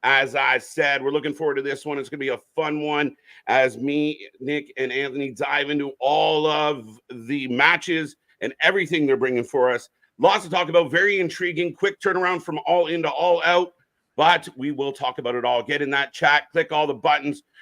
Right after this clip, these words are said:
Don't forget to like the stream. Click those little reaction buttons and let us know what you're thinking. We will be putting, uh, polls up during the show. But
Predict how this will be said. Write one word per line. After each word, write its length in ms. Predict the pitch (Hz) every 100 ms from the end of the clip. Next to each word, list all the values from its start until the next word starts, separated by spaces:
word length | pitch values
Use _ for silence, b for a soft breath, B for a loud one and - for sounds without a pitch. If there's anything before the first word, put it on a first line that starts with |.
| b
Don't 200 | 147 165
forget 300 | 170 156 165
to 100 | -
like 420 | 123 113 147 175 - 131
the 180 | 131 151
stream. 480 | 147 170 170 165 143 _ _
Click 260 | - 196 202
those 240 | 202 185
little 200 | 160 185
reaction 560 | 165 151 175 202 208 190
buttons 460 | 180 190 196 190 - b b
and 280 | 127 131 131
let 180 | 175 214
us 180 | 208
know 180 | 165 190
what 180 | 180 180
you're 160 | 156 151
thinking. 400 | 175 165 165 156
We 100 | 135
will 180 | 160
be 120 | 165 160
putting, 460 | 175 160 160 135 _ _
uh, 220 | 139 139 -
polls 340 | - 165 156
up 180 | 170 -
during 180 | 165 147
the 80 |
show. 420 | 135 185 180 156 - _ _ _ -
But 580 | 311 349 233 - -